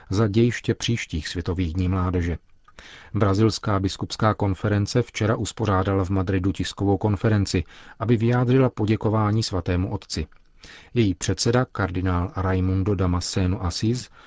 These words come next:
biskup Rio de Janeiro, hovořil o velké zodpovědnosti a zdůraznil, že s přípravami bude započato co nejdříve ve spolupráci s Papežskou radou pro laiky a Radou biskupských konferencí Jižní Ameriky.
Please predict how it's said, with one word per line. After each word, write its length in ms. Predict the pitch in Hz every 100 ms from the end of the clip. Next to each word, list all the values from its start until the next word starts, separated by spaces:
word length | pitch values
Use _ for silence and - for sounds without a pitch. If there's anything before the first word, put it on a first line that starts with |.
| -
biskup 460 | - 98 - 104 92
Rio 180 | 98 92
de 120 | 90
Janeiro, 460 | 92 87 90 95 117 - _
hovořil 460 | - 120 143 151 151 -
o 100 | 113
velké 360 | 110 110 - 117
zodpovědnosti 880 | 104 - 131 104 87 87 - 85 - - -
a 100 | 98
zdůraznil, 720 | 90 104 104 98 104 110 120 - -
že 180 | 98 104
s 80 | -
přípravami 600 | - 131 - 151 135 110
bude 240 | 98 113 104
započato 560 | 104 - - 110 110
co 160 | 98 113
nejdříve 540 | 107 104 107 110 95 - - -
ve 140 | 98 98
spolupráci 760 | - 104 98 107 101 95 -
s 80 | 101
Papežskou 540 | - 95 98 - 101
radou 240 | 98 95 87
pro 180 | - 101
laiky 420 | 107 110 - 120 - - _
a 120 | 104
Radou 280 | 104 104 131
biskupských 560 | 107 95 - - - 90
konferencí 680 | 104 98 110 104 101 117 101
Jižní 340 | 90 92 95
Ameriky. 480 | 101 104 101 -